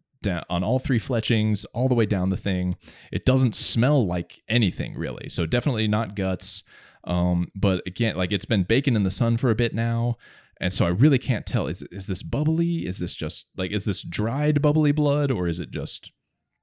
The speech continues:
blood? I, you know, I, I, the arrow's not telling me much other than it went totally through him. And, and near that arrow where I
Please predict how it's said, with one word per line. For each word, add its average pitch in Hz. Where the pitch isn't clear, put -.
blood? 143
I, 92
you 117
know, 85
I, 107
I, 95
the -
arrow's 139
not 110
telling 120
me 98
much 101
other 98
than 95
it 85
went 101
totally 95
through 87
him. 73
And, 107
and 98
near 127
that 113
arrow 98
where 95
I 85